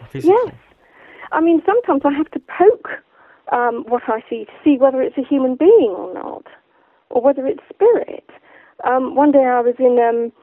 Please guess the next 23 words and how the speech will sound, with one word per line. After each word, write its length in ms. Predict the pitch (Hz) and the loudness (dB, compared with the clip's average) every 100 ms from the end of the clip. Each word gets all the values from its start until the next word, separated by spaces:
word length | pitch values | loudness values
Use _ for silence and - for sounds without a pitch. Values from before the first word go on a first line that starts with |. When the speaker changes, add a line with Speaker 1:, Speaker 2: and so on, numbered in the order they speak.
| _ _ _ - | _ _ _ -8
Speaker 2:
qu-, 80 | - - | -6 -4
a 40 | |
very 280 | - 254 415 | -4 2 2
important 560 | 233 - 202 - - | 2 -2 -4 -4 -8
meeting, 540 | 208 202 208 - 269 381 269 | -4 -6 -4 -4 -2 0 0
and 380 | 269 262 247 - _ - | 0 0 -4 -12 _ -4
I 180 | 330 | -2
just 200 | 349 359 - | 0 0 0
saw 120 | 277 - | -4 -2
somebody 320 | 269 254 240 | -2 0 -4
walk 400 | 220 254 277 - - | -2 0 0 -2 -6
through 180 | 262 247 | -2 0
the 80 | 226 | 0
wall 340 | 220 233 233 | 2 2 4
into 280 | 254 262 262 | 0 -2 -6
my 160 | 269 277 | -4 0
living 320 | 320 427 339 | 2 2 2
room. 180 | 196 196 | -2 -4
Well, 140 | 233 | -4
I, 60 | 262 - - - | -4 -8 -20 -10
for 100 | 311 - | -8 -2
some 220 | 370 466 381 | 2 4 4
reason, 400 | 285 262 247 | 4 2 -2